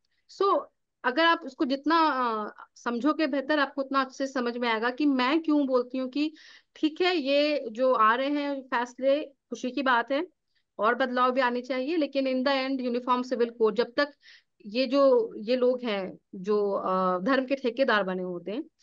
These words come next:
ये जब तक वहां पे रहेंगे डिसाइड करने के लिए, मुझे नहीं लगता कि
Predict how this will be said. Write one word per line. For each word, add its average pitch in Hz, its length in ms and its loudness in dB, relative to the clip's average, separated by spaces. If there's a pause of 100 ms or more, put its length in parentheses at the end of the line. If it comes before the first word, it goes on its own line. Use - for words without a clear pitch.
(280)
ये 311 180 4
जब 359 180 0
तक 330 140 0
वहां 285 200 4
पे 285 120 0
रहेंगे 254 320 2
डिसाइड 208 400 0
करने 196 280 -6
के 196 120 -10
लिए, 294 160 -4
मुझे 269 220 2
नहीं 254 140 2
लगता 240 280 -4
कि 233 320 -6